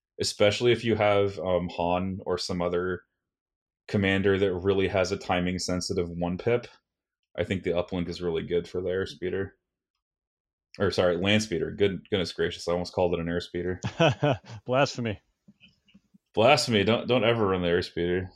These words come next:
Speaker 1: Terrible.
Speaker 2: It's so pretty, though.
Speaker 1: Anyway, anyway, yeah, so come, come get a free tank or a land speeder. Visit the fifth trooper dot com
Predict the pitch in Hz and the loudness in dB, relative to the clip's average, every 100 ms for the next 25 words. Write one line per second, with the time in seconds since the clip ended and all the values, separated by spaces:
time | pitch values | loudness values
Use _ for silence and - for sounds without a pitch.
0 | _ - 107 87 80 87 _ _ _ _ | _ -2 0 2 -2 -4 _ _ _ _
1 | _ _ - - 113 101 98 92 123 120 | _ _ -18 -10 -8 -6 -6 -2 2 4
2 | 110 104 98 - - _ - _ _ - | 6 6 6 2 -12 _ -20 _ _ 2
3 | 160 156 143 131 135 123 120 127 120 139 | 4 8 8 8 6 6 6 4 4 4
4 | 170 165 - 180 208 196 - 175 165 165 | 2 2 2 2 4 4 2 0 2 0
5 | 165 143 107 135 135 95 82 87 98 110 | 2 2 4 2 0 0 2 0 0 0
6 | 123 107 107 120 131 120 117 110 - 110 | 0 -2 -2 -2 -2 -2 -2 -2 -2 -6
7 | 82 | -6